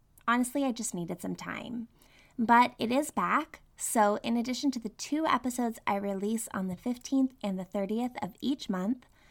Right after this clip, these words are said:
you will also have access to a third episode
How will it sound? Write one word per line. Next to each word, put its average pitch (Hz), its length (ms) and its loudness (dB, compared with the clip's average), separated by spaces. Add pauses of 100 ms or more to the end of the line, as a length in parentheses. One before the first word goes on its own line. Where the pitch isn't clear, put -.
(240)
you 233 140 4
will 226 160 2
also 311 440 6
have 277 300 0
access 202 540 -2
to 202 160 -4
a 180 100 -4 (200)
third 330 260 4
episode 180 600 -2